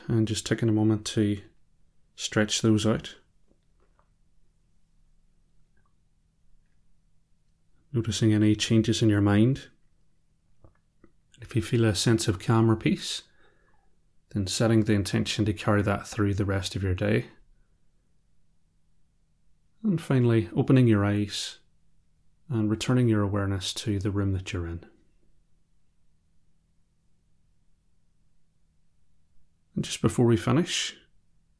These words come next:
uh, just to let you know, just to say thank you, uh, for the folks who came to the, uh, Letting Go of Stress seminar.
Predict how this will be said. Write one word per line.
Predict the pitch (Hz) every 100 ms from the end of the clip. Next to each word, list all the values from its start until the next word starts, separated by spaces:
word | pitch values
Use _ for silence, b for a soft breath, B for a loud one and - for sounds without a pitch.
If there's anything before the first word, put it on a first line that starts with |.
| _ _ _ -
uh, | 117 110
just | - -
to | 120
let | 113 -
you | 113
know, | 113 110 104
just | - -
to |
say | 113 110
thank | 98 113 127 -
you, | 123 127 - - -
uh, | 117 107
for | 101 -
the | 107 107 101
folks | - 123 110 -
who | 110
came | - 117 110
to | 107 - 104
the, | 101 101 101 - _ _ _ _ _ _ _ _ _ _ _ 123
uh, | 101
Letting | 110 110 110
Go | 110
of | 101
Stress | - - 110 107 -
seminar. | - 107 107 110 123 127